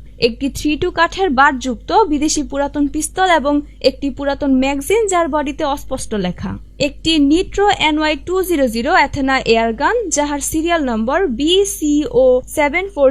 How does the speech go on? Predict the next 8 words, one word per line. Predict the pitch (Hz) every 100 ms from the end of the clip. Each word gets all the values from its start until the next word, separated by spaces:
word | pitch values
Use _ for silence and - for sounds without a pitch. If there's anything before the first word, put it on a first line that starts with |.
| 269
সিক্স | 277 262 262 - - -
ওয়ান | 247 277 349 320 254
এ | 254
ওয়ান | 208 180 - - -
সহ | - 277 269 381
সীসাগুলি | 440 339 320 381 311 349 403 480
একশো | 269 285 320
ত্রিশ | 269 339 359